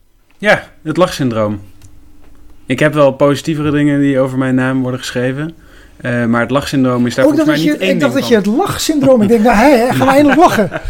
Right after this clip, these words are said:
Speaker 1: <laughs>
Speaker 2: Ik denk, nu komen de humoristische vragen. Nee, het lachsyndroom, ja, ja.
Speaker 1: Wat, eh, wat is het?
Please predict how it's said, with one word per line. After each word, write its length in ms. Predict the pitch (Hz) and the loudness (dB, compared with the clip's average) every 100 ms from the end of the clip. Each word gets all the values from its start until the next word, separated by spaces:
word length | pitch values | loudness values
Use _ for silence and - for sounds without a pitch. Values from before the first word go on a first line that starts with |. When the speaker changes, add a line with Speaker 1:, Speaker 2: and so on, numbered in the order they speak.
| 160 107 | -6 -6
Speaker 1:
<laughs> 440 | - - - - 254 | -8 -12 -12 -8 0
Speaker 2:
Ik 60 | |
denk, 140 | 262 254 | 2 2
nu 80 | 311 | 4
komen 240 | 277 240 | 4 4
de 40 | 226 | 4
humoristische 500 | 240 302 294 311 247 | 4 2 0 -2 0
vragen. 360 | 240 185 165 | 2 0 0
Nee, 140 | 208 277 | 2 2
het 120 | 240 | 0
lachsyndroom, 580 | 294 - 247 185 165 156 | -4 -2 -2 -2 -4 -2
ja, 280 | 240 180 - | -2 -2 -10
ja. 260 | - 196 139 - - - - - - - | -4 -4 -6 -16 -14 -14 -16 -20 -20 -10
Speaker 1:
Wat, 320 | 143 180 175 | -4 -4 -2
eh, 480 | 175 170 165 165 160 | -2 0 -2 -2 -2
wat 160 | 165 208 | -4 -6
is 120 | 170 | -6
het? 220 | 117 | -8